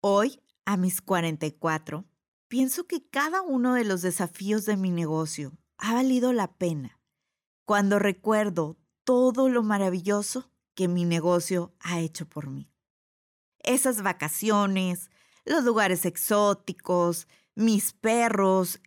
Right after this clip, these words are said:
el poder decir, "No trabajo tales días", hace que todo tenga sentido y valga la pena.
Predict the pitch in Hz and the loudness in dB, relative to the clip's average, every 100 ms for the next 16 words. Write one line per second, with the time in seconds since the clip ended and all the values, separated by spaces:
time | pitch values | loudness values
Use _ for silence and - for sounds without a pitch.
0 | - 226 214 233 240 247 247 269 294 262 | -2 0 0 2 2 4 2 0 0 0
1 | 254 226 - 220 269 - 311 277 269 269 | 0 0 2 4 4 2 0 0 0 -4
2 | - 233 233 226 202 190 170 160 120 - | -4 0 2 2 0 -2 -2 -2 -4 -8
3 | - _ _ _ _ _ 240 262 320 - | -14 _ _ _ _ _ -6 -4 -4 -6
4 | 269 - 254 254 247 226 240 247 208 - | -6 0 0 0 0 0 0 0 -2 -2
5 | 202 202 180 180 175 190 170 - 151 131 | 0 0 0 -2 -2 -2 -2 -4 -8 -8
6 | - | -12